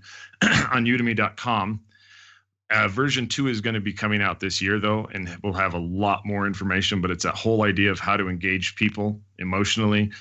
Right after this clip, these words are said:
with your story and get them to share it at the end, and why story matters, historically speaking, and,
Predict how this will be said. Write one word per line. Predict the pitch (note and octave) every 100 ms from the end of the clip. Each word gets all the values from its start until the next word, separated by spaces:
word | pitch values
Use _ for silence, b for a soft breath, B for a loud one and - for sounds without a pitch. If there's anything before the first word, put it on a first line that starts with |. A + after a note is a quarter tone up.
| B B -
with | G#2+ G#2+
your | G#2
story | - G#2 G2 G2+ G2 B B B
and | F#2 F#2
get | F#2+ F2+
them | F#2+
to | F2
share | E2+ F#2+ F#2
it | F#2
at | F2
the | F#2+ F#2
end, | F#2 F#2 - -
and | F#2 F2 F2 F2 _ -
why | F2 E2+ F#2 F#2+
story | - A2 G#2
matters, | G2 F#2+ F#2 F#2 F#2 - -
historically | - F#2+ G#2 G2+ F#2+ F#2+
speaking, | - F2+ G2 F#2
and, | D2+ C#2+